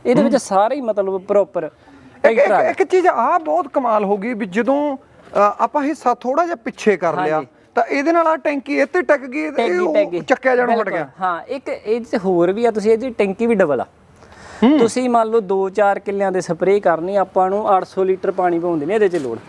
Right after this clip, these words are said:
Speaker 1: ਤੁਸੀਂ
Speaker 2: ਹਾਂ।
Speaker 1: ਇੱਕ ਟੈਂਕੀ ਦੇ ਵਿੱਚ ਪਾਣੀ ਪਾ ਕੇ ਵੀ ਲਿਜਾ ਸਕਦੇ ਆ। ਇਹ ਚ ਦੋ ਟੈਂਕੀਆਂ ਦੀ ਆਪਸ਼ਨ ਆ।
Speaker 2: ਅੱਛਾ, ਇਹਦੇ ਚ ਟੈਂਕੀਆਂ
Speaker 1: ਇਹ ਵੀ
Speaker 2: ਦੋ ਦੀ
Speaker 1: ਡਬਲ ਆ।
Speaker 2: ਆਪਸ਼ਨ।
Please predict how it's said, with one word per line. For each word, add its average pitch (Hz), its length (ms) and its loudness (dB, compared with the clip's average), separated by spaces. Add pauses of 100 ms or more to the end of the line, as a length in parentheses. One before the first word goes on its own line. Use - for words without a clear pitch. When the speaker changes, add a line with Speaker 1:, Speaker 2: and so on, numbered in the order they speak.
(160)
Speaker 1:
ਤੁਸੀਂ 196 220 2
Speaker 2:
ਹਾਂ। 135 220 0
Speaker 1:
ਇੱਕ 214 260 -2
ਟੈਂਕੀ 220 340 0
ਦੇ 226 80 4
ਵਿੱਚ 220 160 -2
ਪਾਣੀ 208 280 -4
ਪਾ 185 160 0
ਕੇ 170 100 -6
ਵੀ 175 100 0
ਲਿਜਾ 160 240 2
ਸਕਦੇ 110 340 -8
ਆ। 110 60 -10 (220)
ਇਹ 214 60 0
ਚ 220 60 2
ਦੋ 208 280 4
ਟੈਂਕੀਆਂ 202 320 2
ਦੀ 185 80 4
ਆਪਸ਼ਨ 131 320 -4
ਆ। 92 40 -10 (500)
Speaker 2:
ਅੱਛਾ, 269 120 2
ਇਹਦੇ 330 360 2
ਚ 320 80 -2
ਟੈਂਕੀਆਂ 254 480 -2
Speaker 1:
ਇਹ 277 60 0
ਵੀ 214 60 -2
Speaker 2:
ਦੋ 208 220 2
ਦੀ 202 60 6
Speaker 1:
ਡਬਲ 196 100 0
ਆ। 185 40 0
Speaker 2:
ਆਪਸ਼ਨ। 175 320 -6